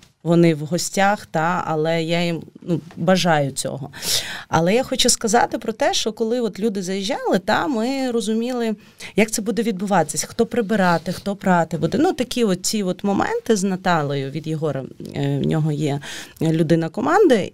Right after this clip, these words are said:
і я так кажу: «Наталь, не потрібно, хай люди самі». Хай люди самі відповідають, хай якийсь графік зроблять собі, хто прати, хто чер-, хто прибирати, хто ще щось, та? До речі, моя команда,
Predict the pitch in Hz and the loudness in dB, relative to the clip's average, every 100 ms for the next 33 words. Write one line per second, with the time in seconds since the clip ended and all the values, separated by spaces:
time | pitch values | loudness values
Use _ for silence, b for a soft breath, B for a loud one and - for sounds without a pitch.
0 | - - 196 208 233 226 - 190 185 170 | -6 0 2 2 0 -4 -2 2 2 2
1 | 185 208 165 147 156 160 214 294 262 151 | 2 0 0 0 -2 -4 -6 0 0 -2
2 | 143 175 180 226 208 240 269 285 294 175 | -4 2 2 2 0 -2 -2 0 0 -2
3 | - b b b 175 165 196 220 - 240 | -6 b b b 2 4 2 0 0 0
4 | 247 226 185 160 139 131 - 151 175 - | 0 -2 -2 2 4 4 2 0 0 -2
5 | 202 156 156 190 196 170 165 180 170 151 | -2 2 4 4 2 -6 0 0 2 -2
6 | 143 160 139 139 170 202 208 160 165 160 | -6 -2 -2 2 2 2 4 4 4 2
7 | 156 160 208 - 202 180 - - - 190 | -4 -4 2 4 2 0 -8 -2 2 4
8 | 208 - 202 214 160 151 147 143 143 - | 4 2 2 4 4 4 2 -2 -10 -2
9 | 202 208 - 170 160 - - - 107 269 | 0 0 0 0 0 -4 -4 0 0 0
10 | B B B B 190 202 - 190 190 202 | B B B B 4 4 0 0 0 0
11 | 196 185 196 247 254 | 0 0 0 0 0